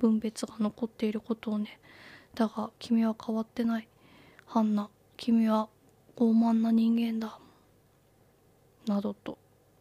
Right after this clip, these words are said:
決別の言葉を告げられます。うん。という感じで、ちょっともう、ま、話は尽きないんですけど、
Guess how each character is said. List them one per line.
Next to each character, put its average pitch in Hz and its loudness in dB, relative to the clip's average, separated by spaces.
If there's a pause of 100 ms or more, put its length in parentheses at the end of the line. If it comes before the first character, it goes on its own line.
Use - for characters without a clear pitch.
(760)
決 - -20
別 - -4
の 202 -2
言 - -12
葉 214 -6
を 233 -2
告 - -16
げ - -20
ら - -20
れ - -20 (100)
ま - -20
す。 - -20 (1120)
う 214 0
ん。 196 -2 (840)
と 208 -2
い 190 -2
う 196 -10 (460)
感 208 -4
じ 202 -2
で、 208 -10 (340)
ち - -8
ょ 233 -4
っ - -4
と - -12 (160)
も 202 -4 (440)
う、 240 -2
ま、 220 -2 (160)
話 214 -2
は 208 2
尽 - -6
き - 0
な 214 4
い 190 -2
ん 180 -6
で 185 -6
す - -14
け - -8
ど、 185 -6